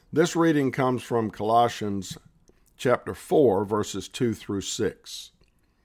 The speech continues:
"Devote yourselves to prayer, being watchful and thankful. And pray for us, too,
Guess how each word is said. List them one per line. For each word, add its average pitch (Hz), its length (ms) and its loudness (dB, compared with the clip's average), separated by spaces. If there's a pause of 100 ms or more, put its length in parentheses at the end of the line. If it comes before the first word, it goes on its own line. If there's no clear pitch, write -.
(1080)
"Devote 131 320 2
yourselves 127 500 0
to 101 100 -12
prayer, 98 460 -2
being 131 280 0
watchful 117 580 -2
and 85 140 -12
thankful. - 560 -6 (1600)
And 117 160 -4
pray - 240 4
for 131 240 0
us, 113 280 0
too, 117 400 -2